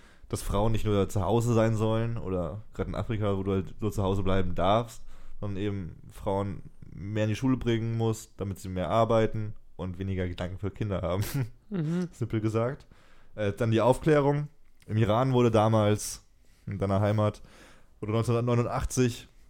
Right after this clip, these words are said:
Speaker 1: wurden so Familienpläne, kann man das, glaub ich, runterbrechen, äh, den Familien mitgegeben. So eben, wie man gut richtig verhütet und sowas, die ganzen,
Speaker 2: Ja.
Speaker 1: wie man eben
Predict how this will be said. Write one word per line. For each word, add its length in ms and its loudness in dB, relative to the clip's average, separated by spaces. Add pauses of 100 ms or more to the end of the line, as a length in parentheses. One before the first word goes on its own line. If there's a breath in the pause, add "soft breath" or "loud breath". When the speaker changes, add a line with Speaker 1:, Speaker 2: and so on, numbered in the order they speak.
(640)
Speaker 1:
wurden 280 2
so 80 4
Familienpläne, 920 4 (560)
kann 140 -6
man 320 -4
das, 100 -6
glaub 140 0
ich, 100 -4
runterbrechen, 540 -2 (500 soft breath)
äh, 380 0
den 120 -2
Familien 300 0
mitgegeben. 560 -2 (160)
So 160 -6
eben, 160 -2
wie 80 -2
man 140 -2
gut 100 -10 (100)
richtig 220 -4
verhütet 500 2
und 120 0
sowas, 320 0
die 60 -10
ganzen, 280 -2
Speaker 2:
Ja. 80 -6
Speaker 1:
wie 80 -4
man 200 -2
eben 380 -4